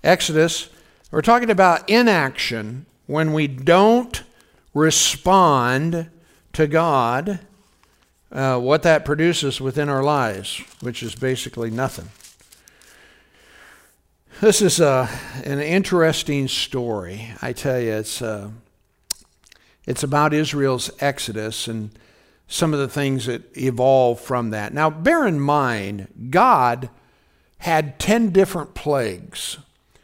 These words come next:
that came into Egypt, and it, and, and some of which were unbelievably devastating. But not one of those plagues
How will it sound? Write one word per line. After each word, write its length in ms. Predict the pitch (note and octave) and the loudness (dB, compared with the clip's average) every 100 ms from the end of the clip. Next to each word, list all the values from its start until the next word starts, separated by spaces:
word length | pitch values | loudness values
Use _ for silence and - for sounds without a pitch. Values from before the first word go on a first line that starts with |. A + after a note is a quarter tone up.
| _ - | _ -10
that 140 | C3 | -8
came 320 | - F3 F3 E3 | -4 -2 0 -4
into 1080 | - F3+ F3+ F3+ F3 D#3 B2+ G#2+ G#2 A2 - _ _ _ _ _ _ _ _ _ _ | -4 -2 0 -2 -4 -4 -4 -4 -8 -12 -18 _ _ _ _ _ _ _ _ _ _
Egypt, 520 | D3+ C#3 A#2 F#2 G2 _ _ _ _ _ _ _ | -4 -4 -4 -10 -12 _ _ _ _ _ _ _
and 220 | C3+ B2+ A#2+ | -8 -6 -6
it, 160 | A#2 - | -6 -8
and, 340 | B2 A2+ A2 _ _ | -10 -10 -12 _ _
and 560 | B2+ B2 A#2 A#2 A2 - - | -10 -8 -6 -8 -10 -14 -20
some 320 | - - D#3+ D3 | -12 -4 -2 -2
of 140 | A#2 | -4
which 260 | B2+ A#2+ - | -6 -8 -8
were 360 | B2+ A2+ A2 _ _ _ _ | -6 -6 -8 _ _ _ _
unbelievably 920 | - D#3 C3+ B2+ A#2+ B2+ A2+ G#2 A2 G#2+ | -4 -4 -2 -2 -2 -2 -4 -8 -8 -8
devastating. 920 | G2+ A2 A2 G2+ - G2 G2+ - A#2 - _ _ _ _ - | -4 -4 -4 -8 -8 -8 -10 -14 -18 -20 _ _ _ _ -4
But 300 | C#3 C3+ - | 0 2 0
not 380 | D3 D#3+ E3 C3 | 0 2 0 -4
one 300 | C#3+ F3+ F3 | 0 2 2
of 140 | C#3+ | 0
those 540 | C3 C3+ C3 C#3 - - - | -2 0 0 -2 -6 -10 -14
plagues 880 | - D3 B2+ G#2 A2+ C3 - - | -4 0 2 0 -6 -8 -8 -8